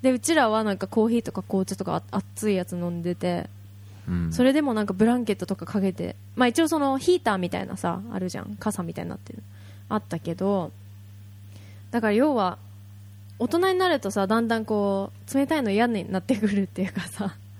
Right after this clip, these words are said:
Speaker 2: <laughs> じゃない？でも、大人、
Speaker 1: うん。
Speaker 2: 子供関係なく体を冷やしちゃいけないっていうことだよね、つまりこれは。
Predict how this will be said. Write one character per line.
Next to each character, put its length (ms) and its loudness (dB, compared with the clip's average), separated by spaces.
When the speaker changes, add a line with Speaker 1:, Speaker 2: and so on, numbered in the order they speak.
Speaker 2:
<laughs> 400 -18
じ 100 -6
ゃ 40 0
な 180 0
い？ 80 -2
で 120 4
も、 260 2
大 80 2
人、 100 4
Speaker 1:
う 120 4
ん。 40 0
Speaker 2:
子 100 4
供 220 2
関 240 2
係 140 0
な 120 0
く 320 -4
体 340 4
を 60 4
冷 80 4
や 120 4
し 60 -10
ち 60 -4
ゃ 40 -2
い 60 -4
け 100 -2
な 120 2
い 20 0
っ 40 0
て 120 -4
い 20 0
う 20 -12
こ 120 -2
と 120 0
だ 100 -4
よ 80 -4
ね、 140 -2
つ 120 -6
ま 140 -4
り 100 -4
こ 140 -6
れ 80 -2
は。 180 -6